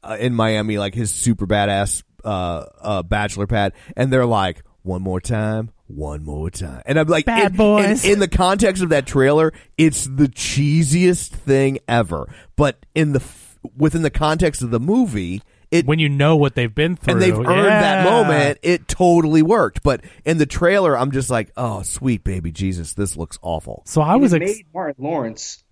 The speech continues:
Speaker 3: look, like, a lot worse. He's been out, I don't wanna say he's been out the game. He is just, he's obviously rusty from, like, his cinematic prowess that we knew from the nineties and the early two thousands. And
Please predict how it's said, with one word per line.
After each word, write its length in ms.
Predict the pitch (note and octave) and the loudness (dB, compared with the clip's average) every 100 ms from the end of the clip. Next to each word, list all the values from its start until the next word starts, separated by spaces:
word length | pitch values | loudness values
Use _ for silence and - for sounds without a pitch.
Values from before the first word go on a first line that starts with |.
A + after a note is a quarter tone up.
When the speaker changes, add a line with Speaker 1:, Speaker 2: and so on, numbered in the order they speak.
| _ | _
Speaker 3:
look, 380 | B2+ C#3+ F3 - A#2+ - | -4 -2 -2 -4 -20 -10
like, 220 | C3+ B2 - | -6 -6 -8
a 60 | B2 | -6
lot 360 | A#2 A#2+ - A#2+ | 0 0 -2 -4
worse. 320 | A2 - - | -4 -4 -10
He's 280 | - C3+ - | 0 2 4
been 240 | F#3 D3+ | 0 0
out, 280 | C3 B2+ - | 0 -2 -2
I 40 | F3+ | 0
don't 60 | |
wanna 80 | A#3+ | 2
say 100 | G#3+ | 2
he's 40 | E3+ | 2
been 80 | C#3 | 2
out 120 | C3 | 0
the 80 | G2+ | -6
game. 400 | G#2 D#2+ C2+ - _ _ _ | -8 -8 -12 -18 _ _ _
He 280 | - - A#3 | -8 2 4
is 120 | G3 | 4
just, 260 | B2+ D#3+ - | 4 2 0
he's 180 | D#3 D3+ | -2 -2
obviously 420 | C3+ C#3+ D3 C3+ G#2+ | 0 2 0 0 -4
rusty 340 | G#2+ A2 - A2 | -2 -2 -2 -8
from, 160 | A2+ | -4
like, 160 | G#2+ G2+ | -4 -2
his 260 | A#2+ G#2 - - - | -4 -4 -6 -14 -10
cinematic 640 | - - B2 G#2+ G#2+ G#2 | -6 0 2 2 2 -2
prowess 560 | - - G2+ G2+ F2 - | -4 -2 0 0 -2 -2
that 140 | G#2 | -2
we 80 | G2+ | -2
knew 320 | G#2+ A2+ A#2+ A2 | 0 4 4 2
from 240 | - A#2 | 2 2
the 60 | A2+ | 2
nineties 360 | A2 G#2+ G#2+ | 2 2 0
and 100 | G#2 | -2
the 60 | G2+ | -2
early 240 | G#2+ G2+ | -2 -2
two 120 | G2+ A2+ | -2 -2
thousands. 560 | A#2+ B2+ A2+ F2+ F2+ - - - - | 2 2 0 -4 -10 -14 -20 -14 -2
And 380 | A#2+ A#2+ A2 | 0 2 0